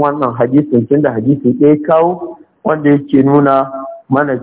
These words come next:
cewa Jibrilu da Mika'ila sun yi yaƙi. Shi a nassin Sa'd abin da ya ce mazaje guda biyu, amma aka fassara da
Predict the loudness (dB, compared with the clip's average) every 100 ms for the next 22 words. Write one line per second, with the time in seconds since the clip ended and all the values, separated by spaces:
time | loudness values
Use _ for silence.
0 | 0 2 2 2 0 2 4 4 4 2
1 | 4 2 2 -2 0 2 4 4 0 -6
2 | -16 -18 _ 0 4 6 4 4 0 0
3 | -2 -2 -4 2 2 2 0 0 -2 -4
4 | 0 2 0 -2 -10 _ _ 0 2 2
5 | 0 0 2 2 0 0 2 2 2 0
6 | -2 0 0 2 2 0 2 0 0 -6
7 | -20 _ _ _ -2 0 0 -2 -2 -4
8 | -4 -4 -2 0 2 0 -4 -10 -10 _
9 | -4